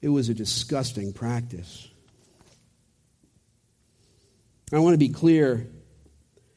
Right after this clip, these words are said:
that Paul and Silas were charged and found guilty of a crime that they didn't commit.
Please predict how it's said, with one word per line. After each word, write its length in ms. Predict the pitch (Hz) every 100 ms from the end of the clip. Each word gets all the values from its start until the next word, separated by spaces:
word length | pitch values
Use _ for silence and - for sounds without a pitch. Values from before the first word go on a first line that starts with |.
| _ _ _ _ _ _
that 120 | 127
Paul 240 | 180 180 160
and 80 |
Silas 540 | 139 160 160 147 131 123
were 100 | 127
charged 520 | 120 - 143 135 131
and 100 | 123
found 380 | 120 131 123 117
guilty 320 | 139 135 131
of 60 | 117
a 60 |
crime 400 | 117 - 123 120
that 100 | 117
they 120 | 117
didn't 320 | 123 123 120 120
commit. 400 | 104 113 117